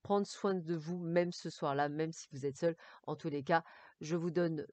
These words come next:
tout mon amour, plein de belles choses pour cette, euh, ce réveillon et je vous embrasse très fort. Allez, on va voir ce que cette sublime journée va nous donner, justement. Allez, on y va. Bah, écoutez, déjà, je dirais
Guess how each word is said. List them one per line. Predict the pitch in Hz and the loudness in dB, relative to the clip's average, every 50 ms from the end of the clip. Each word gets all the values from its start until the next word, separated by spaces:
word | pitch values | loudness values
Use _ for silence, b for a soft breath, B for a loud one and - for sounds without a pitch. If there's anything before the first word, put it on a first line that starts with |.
| _ _ _ - | _ _ _ -2
tout | - 269 | 0 2
mon | 262 254 254 240 | 4 6 6 8
amour, | 226 214 208 196 185 185 185 196 196 B B B B B _ | 8 6 6 6 4 4 4 2 2 B B B B B _
plein | - - 226 233 | 4 6 8 8
de | 226 226 | 8 8
belles | 208 226 220 208 | 8 8 8 6
choses | - - 226 220 220 214 - | 4 2 2 2 2 0 -2
pour | - - 190 | -4 -4 -4
cette, | - - - 185 170 143 - | -4 -2 -2 -2 -2 0 0
euh, | 180 160 156 | 2 2 2
ce | 156 139 - 185 | 2 0 -2 -2
réveillon | 165 175 170 156 165 160 156 170 185 208 214 B B B B B | 0 0 2 2 2 2 2 2 2 0 0 B B B B B
et | B 170 | B -2
je | 160 156 | 0 0
vous | 165 156 | 2 2
embrasse | 170 165 147 180 190 190 - | 2 4 4 2 2 2 -2
très | - - - 175 170 | -6 0 0 0 0
fort. | - - 139 117 82 - _ _ B B B B B 170 B - | 0 -2 -4 -4 -4 -6 _ _ B B B B B -2 B 10
Allez, | 214 220 220 190 175 - | 10 12 12 10 8 6
on | - 202 | 4 6
va | 214 226 226 | 8 8 8
voir | 208 220 254 277 | 10 8 4 4
ce | - - 226 | 4 0 -2
que | 202 - 208 | 0 0 0
cette | - - 190 175 | 0 0 0 0
sublime | - - - 269 254 214 214 220 208 170 - - | -2 -2 0 2 2 4 4 2 2 2 2 0
journée | 170 156 180 202 196 202 214 233 262 254 - | 0 2 4 4 6 8 8 8 6 6 2
va | 185 170 190 185 | 2 4 6 6
nous | 185 220 262 247 - | 6 4 2 2 0
donner, | 180 170 185 262 254 226 220 190 175 | -2 2 4 6 8 8 8 8 6
justement. | 160 160 196 208 - - - 208 180 156 135 - - - | 4 0 -4 -4 -2 2 2 2 4 2 0 -2 6 10
Allez, | 190 214 208 190 165 - - | 10 10 10 10 4 0 0
on | - 247 269 | 0 2 4
y | 262 254 233 | 4 6 6
va. | 185 175 131 - _ B B B B B B 254 214 B | 6 6 6 4 _ B B B B B B -12 -2 B
Bah, | B 208 247 240 - | B 12 12 10 8
écoutez, | - 269 226 285 269 - 285 254 220 170 - - _ _ _ _ - - _ _ _ _ _ _ - - - - | 2 0 2 2 2 6 8 8 8 6 4 -2 _ _ _ _ -20 -20 _ _ _ _ _ _ -18 -10 -4 0
déjà, | 196 196 247 233 190 247 254 269 285 277 - - | 2 4 6 8 10 12 12 12 12 12 10 6
je | 196 185 220 | 2 4 4
dirais | 226 185 202 226 226 233 240 254 - | 4 6 6 6 8 10 8 8 6